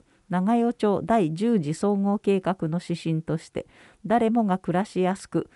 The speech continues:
利便性の高いまちづくりを目指し、子育て支援体制の整備拡充をはじめ、小学校体育館や社会教育施設など、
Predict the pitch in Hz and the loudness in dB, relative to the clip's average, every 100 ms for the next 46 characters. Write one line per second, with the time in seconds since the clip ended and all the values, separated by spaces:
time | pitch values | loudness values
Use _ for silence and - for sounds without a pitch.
0 | - 185 170 226 233 214 208 202 190 175 | -8 -4 0 2 0 0 0 0 -2 -4
1 | 196 214 - 175 202 202 214 190 190 208 | 0 0 0 -2 0 -2 -2 0 0 0
2 | 170 156 135 151 - - _ _ _ _ | 0 0 -2 -6 -12 -16 _ _ _ _
3 | - 196 220 214 208 196 - 196 190 190 | -8 -4 -2 -2 -2 -2 -2 0 0 -2
4 | 202 190 - 165 151 - - 208 202 151 | 0 0 0 -2 -2 -6 -4 -2 0 -2
5 | - 160 208 190 202 190 190 185 175 170 | -6 -2 -2 0 0 0 0 -4 -4 -4
6 | 165 - - - _ - - 226 220 220 | -6 -8 -20 -20 _ -6 0 2 2 -2
7 | - 196 202 202 208 202 214 185 165 147 | -2 -4 -2 -2 -2 0 -2 0 -2 -2
8 | 147 - _ _ - 202 214 247 240 233 | -4 -8 _ _ -10 -4 0 0 0 2
9 | 226 226 220 - 220 170 - 143 156 131 | 2 2 -2 -2 -2 -2 -4 -4 -2 -4